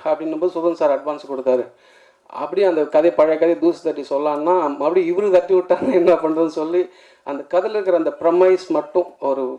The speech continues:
just ஒரு ப்ரமைஸ், அந்த கிரன்ச் மட்டும் தனியா எடுத்துட்டு வச்சுட்டு, மீதியெல்லாம் தள்ளி போட்டுட்டு, அதை வச்சுட்டு புதுசா ஒரு ஸ்கிரிப்ட் எழுத ஆரம்பிச்சேன். அவர்கிட்ட ஒரு ஒன் ஹவர் கதை சொன்னேன். அவர் ரொம்ப பிடிச்சி போச்சு. அப்புறம் பேசணும், பேசணும், பேசணும், பேசணும். என்னை விட அவருக்கு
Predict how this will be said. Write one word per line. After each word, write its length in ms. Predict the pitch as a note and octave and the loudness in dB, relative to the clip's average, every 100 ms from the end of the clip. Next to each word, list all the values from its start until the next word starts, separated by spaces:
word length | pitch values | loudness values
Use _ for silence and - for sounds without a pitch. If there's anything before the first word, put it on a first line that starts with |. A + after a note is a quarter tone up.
| - | -14
just 340 | - - - | -14 -14 -6
ஒரு 140 | D3+ C3 | -6 -4
ப்ரமைஸ், 420 | D3+ D3+ E3+ F3 D3 | -4 0 0 0 -2
அந்த 160 | B2+ - | -4 -2
கிரன்ச் 340 | F#3+ F#3+ F#3+ | 0 0 -2
மட்டும் 360 | F3 D#3 - F3+ | -4 -4 -2 -4
தனியா 320 | D3 D3 D#3 | -2 -6 -6
எடுத்துட்டு 380 | C#3 C3+ - - | -8 -12 -18 -18
வச்சுட்டு, 280 | C#3+ - F3 _ _ _ | -14 -10 -10 _ _ _
மீதியெல்லாம் 380 | D3+ D#3 E3 D#3 | -8 -2 -2 -2
தள்ளி 220 | - D3+ | -4 -4
போட்டுட்டு, 480 | D3+ C#3+ C#3 D3+ E3 _ _ _ - | -4 -8 -10 -14 -14 _ _ _ -8
அதை 260 | D3+ F3+ | -4 -2
வச்சுட்டு 320 | F#3+ F#3+ - - | 0 -2 -6 -4
புதுசா 380 | F#3 F3 - E3+ | -2 -2 0 0
ஒரு 180 | C#3+ C3 | 0 -8
ஸ்கிரிப்ட் 300 | - C3 C#3 | -14 -14 -10
எழுத 220 | C3+ B2 | -6 -4
ஆரம்பிச்சேன். 480 | B2 A#2+ - D3 D#3+ _ _ _ _ _ - | -6 -8 -12 -14 -14 _ _ _ _ _ -2
அவர்கிட்ட 320 | C#3 D3 D#3+ | -2 0 0
ஒரு 120 | C#3+ | 2
ஒன் 220 | C#3 D3 | 0 2
ஹவர் 140 | E3 E3 | 0 0
கதை 180 | D3 | -4
சொன்னேன். 440 | D3 D3 C#3+ E3 F#3 - | -2 -2 -2 -4 -6 -6
அவர் 160 | - C3 | -4 -4
ரொம்ப 260 | B2+ E3 D#3+ | -4 -6 -8
பிடிச்சி 240 | D3 - | -10 -10
போச்சு. 380 | C#3+ C#3+ - F#3 | -8 -8 -6 -6
அப்புறம் 300 | C3+ D#3 C#3+ | -4 -6 -6
பேசணும், 520 | D3 D3+ D3+ D#3 D#3 - - _ _ _ - | -8 -10 -8 -8 -10 -16 -20 _ _ _ -6
பேசணும், 440 | D#3+ - D#3+ D#3 | -6 -4 -6 -4
பேசணும், 440 | E3 D#3+ F3 E3+ E3+ | -6 -4 -2 -2 -2
பேசணும். 460 | F3 F3+ F#3 G3 - _ _ _ _ _ _ | -4 -4 -4 -4 -4 _ _ _ _ _ _
என்னை 280 | C#3 F3 A3+ | -6 0 4
விட 120 | A#3+ | 6
அவருக்கு 340 | G3+ F3 E3+ | 4 4 2